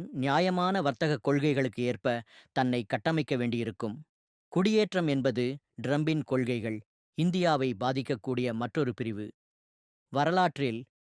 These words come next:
இந்தியர்கள் எச் ஒன் பி வேலை விசாக்களுக்கு அதிக அளவில் விண்ணப்பித்துள்ளனர். எனினும், ட்ரம்ப் முன்னதாகவே இந்த விசா திட்டத்தை மிகவும் மோசமானது மற்றும்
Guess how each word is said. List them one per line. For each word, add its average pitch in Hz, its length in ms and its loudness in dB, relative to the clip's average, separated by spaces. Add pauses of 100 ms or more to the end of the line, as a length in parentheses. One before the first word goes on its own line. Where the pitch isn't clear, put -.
இந்தியர்கள் 170 640 2 (440)
எச் 147 260 -2
ஒன் 233 180 2
பி 190 180 0
வேலை 175 300 2
விசாக்களுக்கு 143 760 0
அதிக 143 380 -2
அளவில் 131 360 0 (200)
விண்ணப்பித்துள்ளனர். 120 840 -4 (640)
எனினும், 147 440 2 (380)
ட்ரம்ப் 220 300 2
முன்னதாகவே 185 720 2 (300)
இந்த 139 260 0
விசா 143 320 0
திட்டத்தை 139 500 -2 (240)
மிகவும் 139 420 0
மோசமானது 127 680 -2 (140)
மற்றும் 123 400 -4